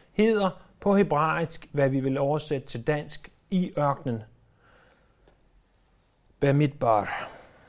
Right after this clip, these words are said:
I ørkenen. Og det er der, de er i fyrre år. De fyrre år opsummeres altså i kapitel tretten til nitten. Det, vi kommer ud af, altså kapitel elleve og tolv,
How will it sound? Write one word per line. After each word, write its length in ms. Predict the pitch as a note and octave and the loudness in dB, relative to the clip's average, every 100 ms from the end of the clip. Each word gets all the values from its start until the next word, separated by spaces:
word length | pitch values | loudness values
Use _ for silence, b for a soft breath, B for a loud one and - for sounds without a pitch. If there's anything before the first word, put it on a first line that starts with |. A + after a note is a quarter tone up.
| B B B - - - | B B B -18 -6 -2
I 180 | F3+ D3+ | 0 2
ørkenen. 380 | B2+ A2+ A2 A2 | -2 -2 -12 -8
Og 100 | C3 | 0
det 80 | G3 | 2
er 60 | F#3+ | 4
der, 120 | G#3 | 4
de 180 | G3 B2+ | 4 4
er 220 | C3 C#3+ | 2 0
i 100 | D3 | -4
fyrre 360 | - C#3 C#3 | 2 4 4
år. 180 | C3 A#2+ | 4 2
De 200 | B2 F3+ | -2 -6
fyrre 280 | - F#3 F#3 | -2 2 4
år 280 | F3 E3 - | 2 0 0
opsummeres 680 | D#3 - E3+ D3+ C#3+ C3+ B2+ | 0 -2 -4 -4 -4 -6 -6
altså 260 | C3 B2+ | -6 -4
i 60 | C3 | -4
kapitel 320 | C3 - B2 | -6 -6 -6
tretten 380 | - C3 B2+ C3+ | -4 0 0 0
til 140 | C3+ | -2
nitten. 280 | B2 A2 A2 - _ B B B B B B _ _ _ | -2 -2 -8 -18 _ B B B B B B _ _ _
Det, 140 | B3 A3 | 2 4
vi 100 | B3 | 2
kommer 560 | - G#3+ G3 F3+ - | 4 2 4 2 2
ud 140 | C4+ G#3 | 2 4
af, 340 | D#3+ A#2+ - _ _ _ _ _ _ - | 4 2 -4 _ _ _ _ _ _ -6
altså 180 | C3 | -4
kapitel 380 | C3 C#3+ - D#3 | -4 -4 -2 0
elleve 300 | D3+ E3 E3+ | 2 4 4
og 100 | C#3 | 2
tolv, 280 | - D#3 | 2 -2